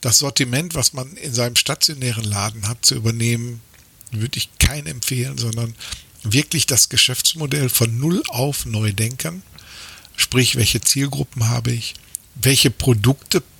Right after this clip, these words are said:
will ich denn überhaupt an die Zielgruppen verkaufen? Und natürlich, über welche Marketingkanäle spreche ich die Zielgruppe denn an und mit welchen Kampagnen? Also es ist wirklich der Aufbau eines neuen Geschäftsmodells und darf man nicht unterschätzen.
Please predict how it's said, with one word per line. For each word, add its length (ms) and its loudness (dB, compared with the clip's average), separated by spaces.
will 300 2
ich 140 2
denn 180 0
überhaupt 400 0
an 140 -4
die 160 -2
Zielgruppen 580 -2
verkaufen? 720 -2
Und 180 4
natürlich, 580 6
über 280 6
welche 320 2
Marketingkanäle 1120 0
spreche 380 4
ich 80 -6
die 140 -4
Zielgruppe 520 2
denn 200 -2
an 260 2
und 140 -2
mit 120 -2
welchen 300 0
Kampagnen? 560 -2
Also 140 4
es 80 4
ist 60 2
wirklich 640 0
der 520 -2
Aufbau 520 -2
eines 320 0
neuen 300 0
Geschäftsmodells 800 0
und 160 -4
darf 160 0
man 220 -4
nicht 340 -2
unterschätzen. 640 0